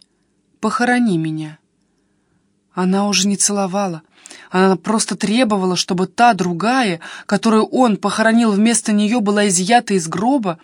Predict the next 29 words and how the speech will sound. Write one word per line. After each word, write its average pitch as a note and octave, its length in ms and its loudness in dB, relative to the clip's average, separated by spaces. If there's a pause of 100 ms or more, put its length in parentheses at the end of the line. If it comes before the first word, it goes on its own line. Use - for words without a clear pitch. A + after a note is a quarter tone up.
(280)
а G3 140 2
на G3+ 80 4
ее G3+ 320 4
место A#3+ 380 4
была F#3+ 200 2
положена F#3+ 720 0 (380)
настоящая F3+ 960 -2
Эмма F3+ 320 -4
Майер. E3 420 -8 (760)
Но A3+ 160 2
что D4+ 260 2
могут A#3+ 300 6
знать A3+ 300 2
мертвые A3 560 2
о G3 160 -2
делах G3+ 420 0
и F#3+ 60 -4
чувствах F#3 480 -4
живых? F3 500 -4 (420)
И G#3 80 0
какое C#4 300 4
ей B3 240 4
дело A3+ 340 2
до G3 120 -2
того, A3 500 2 (160)
кто B3+ 420 2
и - 120 -2
где G3 260 -2
похоронен, G#3 680 0